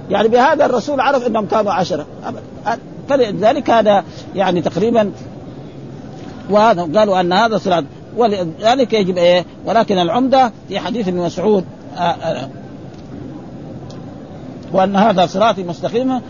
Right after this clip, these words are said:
آه، ولا تتبعوا السبل فتفرق بكم عن سبيله. وجاء في آخر قال: "ضرب الله مثلًا صراطا مستقيما وعلى جنبته الصراط سوران فيهما أبواب مفتحة وعلى الأبواب ستور مرخاة وعلى باب الصراط داع يقول: 'أيها الناس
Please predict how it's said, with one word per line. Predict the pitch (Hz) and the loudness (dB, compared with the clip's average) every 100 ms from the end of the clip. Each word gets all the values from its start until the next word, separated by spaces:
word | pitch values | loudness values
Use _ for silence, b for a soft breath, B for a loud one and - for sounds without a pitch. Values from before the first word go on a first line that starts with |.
| - - | -8 -8
آه، | - - - - - - - - - - - - - - - - - - | -8 -10 -18 -16 -16 -16 -16 -14 -14 -14 -14 -14 -14 -14 -12 -14 -12 -2
ولا | 196 226 | 0 2
تتبعوا | 214 202 175 | 2 2 2
السبل | 156 240 247 180 | 0 4 4 4
فتفرق | 160 196 220 190 | 2 2 2 2
بكم | 185 240 247 | 0 2 2
عن | 196 | 2
سبيله. | 160 175 175 135 131 - - - - - - - - - - - - | 0 0 2 0 -4 -10 -16 -16 -16 -16 -16 -16 -16 -16 -16 -14 -2
وجاء | 180 175 254 208 | 2 6 6 4
في | 208 | 2
آخر | 196 220 | 2 0
قال: | 240 214 202 | 0 2 4
"ضرب | 185 233 202 | 4 4 2
الله | 196 202 180 | 2 0 0
مثلًا | 220 202 180 | -2 -2 -4
صراطا | 185 190 226 220 | -2 2 2 0
مستقيما | 180 127 165 233 262 | -8 -8 -4 0 2
وعلى | 226 190 185 | 2 2 2
جنبته | 214 220 190 180 175 | 0 0 0 -2 -6
الصراط | - 170 226 262 - B - - | -4 2 4 4 0 B -12 -2
سوران | 208 240 202 156 | 2 4 2 -4
فيهما | 233 220 196 175 | -6 -4 -2 -2
أبواب | 175 233 202 | 2 2 2
مفتحة | 185 175 247 - 240 254 B B - | -4 -4 -4 0 2 2 B B -2
وعلى | 202 208 | 0 0
الأبواب | 190 185 214 233 196 | 0 0 4 2 2
ستور | 190 170 233 208 | -6 -6 -2 -2
مرخاة | 185 165 220 214 190 | -4 -2 2 2 2
وعلى | 180 196 | 0 2
باب | 220 220 185 | 2 0 0
الصراط | - 185 220 180 | -4 0 0 0
داع | 180 214 185 | 2 2 2
يقول: | 175 160 214 | -2 -2 -2
'أيها | 185 190 180 | -2 0 0
الناس | 175 208 254 | 2 2 2